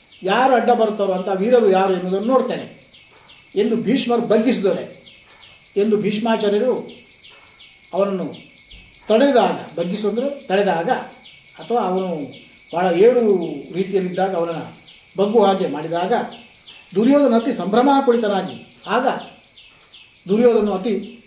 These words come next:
ಸಂಭ್ರಮ ಪಡೆದವನಾಗಿ "ನೀವೆಂದುದರೆಂದು ಬಾಳುವೆನು, ನೀವು ಹೇಳಿದನು ಕೇಳಿ ಬಾಳ್ವೆಂ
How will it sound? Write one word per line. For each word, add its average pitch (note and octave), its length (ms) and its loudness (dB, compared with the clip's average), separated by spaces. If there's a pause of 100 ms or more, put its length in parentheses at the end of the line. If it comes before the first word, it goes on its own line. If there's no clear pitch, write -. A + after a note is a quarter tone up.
(120)
ಸಂಭ್ರಮ A3+ 360 2 (840)
ಪಡೆದವನಾಗಿ G3+ 960 0 (420)
"ನೀವೆಂದುದರೆಂದು C4 720 2
ಬಾಳುವೆನು, G3 500 2 (1300)
ನೀವು B3 380 2
ಹೇಳಿದನು B3 480 2 (1040)
ಕೇಳಿ D4+ 640 0
ಬಾಳ್ವೆಂ G3+ 600 0